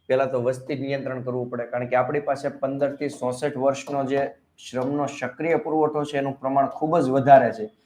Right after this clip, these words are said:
પરંતુ એની સામે રોજગારીની તક ઓછી છે. બીજું તો કે ગૃહ અને નાના પાયાના ઉદ્યોગોનો વિકાસ કરવો પડે. કારણ તો કે ગૃહ અને નાના પાયાના ઉદ્યોગમાં ખાસ કરીને શ્રમ પ્રધાન ઉત્પાદન પદ્ધતિ વપરાય.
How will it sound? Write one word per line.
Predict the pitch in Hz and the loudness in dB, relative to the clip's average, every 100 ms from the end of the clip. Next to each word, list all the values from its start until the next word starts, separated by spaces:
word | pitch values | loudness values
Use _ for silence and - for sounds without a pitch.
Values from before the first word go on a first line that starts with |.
| _ _ | _ _
પરંતુ | 135 139 139 | 0 0 4
એની | 139 143 | 2 2
સામે | 139 139 | 0 0
રોજગારીની | 127 135 131 143 143 139 | 2 2 4 4 6 4
તક | 120 147 147 139 | 2 6 6 6
ઓછી | 131 131 110 98 | 0 0 -4 -12
છે. | - - _ _ _ _ _ _ _ _ | -14 -20 _ _ _ _ _ _ _ _
બીજું | 127 147 156 180 180 - - _ | -2 2 8 8 6 -2 -16 _
તો | 143 | -6
કે | 143 139 | -2 -2
ગૃહ | 117 143 170 170 | 0 2 6 6
અને | 165 | 4
નાના | 147 139 156 165 | 2 4 4 4
પાયાના | 160 156 156 | 6 6 6
ઉદ્યોગોનો | 143 139 143 147 143 135 | 2 0 0 0 0 -2
વિકાસ | 123 131 151 139 - | -4 4 4 4 2
કરવો | 127 123 120 | 0 2 0
પડે. | 120 117 _ _ _ _ _ _ _ _ _ _ _ _ 135 | -4 -12 _ _ _ _ _ _ _ _ _ _ _ _ 8
કારણ | 135 170 180 - - _ | 10 10 8 0 -16 _
તો | 135 | -4
કે | 131 | -2
ગૃહ | 123 143 165 165 | 0 6 8 8
અને | 160 | 6
નાના | 143 151 165 | 4 2 2
પાયાના | 160 156 156 | 4 4 4
ઉદ્યોગમાં | 143 143 127 160 160 156 156 | 2 0 2 2 2 0 0
ખાસ | 147 147 - | 0 0 -2
કરીને | 151 156 151 | -4 -2 -4
શ્રમ | - 147 165 160 | -4 0 0 0
પ્રધાન | 156 160 147 | 2 2 2
ઉત્પાદન | 143 - 143 135 120 | -2 0 0 0 -4
પદ્ધતિ | 127 120 120 120 | -4 0 2 4
વપરાય. | 120 - 101 | 4 4 -2